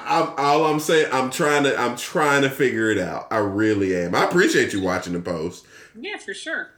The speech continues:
Speaker 1: Um, I'm trying to figure it out, and he seems to do well. But that's, that's where you have natural ability coming in. You see,
Speaker 2: Mm-hmm.
Speaker 1: um, and, and that's where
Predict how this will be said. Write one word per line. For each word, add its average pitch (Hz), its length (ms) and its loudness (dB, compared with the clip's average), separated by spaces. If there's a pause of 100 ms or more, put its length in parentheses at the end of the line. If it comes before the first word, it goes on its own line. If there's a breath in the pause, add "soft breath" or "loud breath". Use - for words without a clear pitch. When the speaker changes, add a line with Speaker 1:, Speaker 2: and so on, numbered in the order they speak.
Speaker 1:
Um, 90 580 -6
I'm 127 220 0
trying 127 260 0
to 107 60 2
figure 87 400 -2
it 87 60 -2
out, 85 260 -4
and 127 140 2
he 175 120 2
seems 220 400 -2
to 170 100 -2
do 139 220 0
well. 127 260 2
But 131 220 0
that's, 180 560 0 (1120 soft breath)
that's 139 380 2
where 170 160 2
you 139 240 2
have 113 400 0
natural 107 540 0
ability 90 480 0
coming 76 340 -8
in. 73 280 -12 (1080)
You 110 200 0
see, 92 600 -2
Speaker 2:
Mm-hmm. 95 80 -4 (280)
Speaker 1:
um, 82 320 -8
and, 107 260 -2
and 107 300 -2
that's 113 480 -4
where 95 880 -2